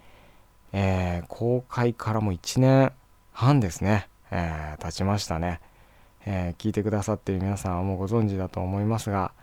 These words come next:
えー、広島っていうのは、まあ、私、脚本担当、小田のふるさとでもあるので、え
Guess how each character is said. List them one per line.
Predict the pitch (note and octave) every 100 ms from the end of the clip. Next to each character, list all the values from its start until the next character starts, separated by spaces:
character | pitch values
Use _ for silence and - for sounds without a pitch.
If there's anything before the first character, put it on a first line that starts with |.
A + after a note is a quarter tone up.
| - - - _ A2
え | G#2+
ー、 | G2+
広 | B2 D#3 E3+
島 | F3 F3
っ | E3+
て | - F#2+
い |
う |
の | E2
は、 | D#2+ D#2 -
ま | F2 D#2
あ、 | -
私、 | - G2 - F2+ F2+ - -
脚 | F2+ E2+
本 | F2+
担 | E2+ E2+
当、 | F2
小 | G2+
田 | F#2
の | D#2+ - - -
ふ | G#2+
る |
さ | A2 G#2
と | F2
で | E2
も | F2
あ | A2+
る | G#2+
の | F2+
で、 | F2+ D#2+ - - - - _ -
え | F#2+ F2+ E2+ E2 D#2 D#2 -